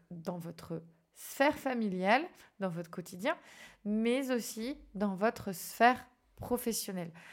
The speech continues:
Là, cet épisode, je vous invite vraiment à prendre papier crayon et, euh, vous y allez les filles, hein. <laughs> N'hésitez pas, ne lésinez pas sur ce qui va, euh, être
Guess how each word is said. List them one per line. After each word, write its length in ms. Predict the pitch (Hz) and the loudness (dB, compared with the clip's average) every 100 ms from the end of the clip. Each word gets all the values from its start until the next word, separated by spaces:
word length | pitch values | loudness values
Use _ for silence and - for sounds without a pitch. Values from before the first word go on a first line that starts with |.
| - - | -14 2
Là, 180 | 254 294 | 4 4
cet 240 | 269 233 | 2 -2
épisode, 420 | 226 226 247 254 | -2 0 2 2
je 80 | 202 | 0
vous 180 | 196 202 | -2 0
invite 280 | 196 180 165 | 0 -2 -4
vraiment 340 | 190 220 220 | 0 2 4
à 100 | 214 | 2
prendre 300 | 208 - 220 | 0 -4 -2
papier 300 | 214 208 - | -2 -4 -4
crayon 460 | 202 - 190 220 240 | -4 -4 -2 -2 -4
et, 260 | - 190 185 | -4 -2 0
euh, 100 | 170 175 | -2 -2
vous 280 | 185 175 | -6 2
y 60 | 202 | 4
allez 180 | 185 180 | 4 4
les 100 | 175 | 0
filles, 260 | - 175 | -2 -2
hein. 80 | 170 226 165 - | -2 -2 -6 -4
<laughs> 180 | 220 208 | -4 0
N'hésitez 520 | 208 208 214 - 208 | 0 0 -2 -2 0
pas, 240 | 214 226 - - - - | 2 2 0 -12 -14 -2
ne 120 | 208 | 4
lésinez 800 | 214 214 220 262 220 247 240 220 | 6 6 6 4 4 0 0 0
pas 320 | 214 233 240 | 2 6 6
sur 420 | 254 - - 233 247 - - - | 4 -4 2 4 4 0 -18 -16
ce 280 | - - 247 247 - _ - | -6 0 0 0 -16 _ -12
qui 300 | - 226 226 | -4 -2 -2
va, 520 | 175 190 214 233 233 | -2 2 6 6 4
euh, 360 | - 185 180 175 175 - _ _ - - _ | 2 4 4 0 -6 -14 _ _ -20 -20 _
être 260 | 214 - | 2 2